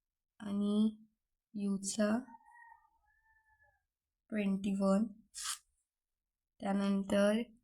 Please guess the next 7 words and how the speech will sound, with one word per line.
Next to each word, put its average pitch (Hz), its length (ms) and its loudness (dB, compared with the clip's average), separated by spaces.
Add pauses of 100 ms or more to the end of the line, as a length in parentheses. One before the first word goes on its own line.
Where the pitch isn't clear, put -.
(480)
डी, 208 640 0 (760)
एच, 190 420 0 (840)
पी, 202 160 -2 (1300)
सॉरी, 202 320 -4 (2750)
पी, 208 140 -2 (1120)
डीचा 202 460 4
अनुक्रमांक 202 800 2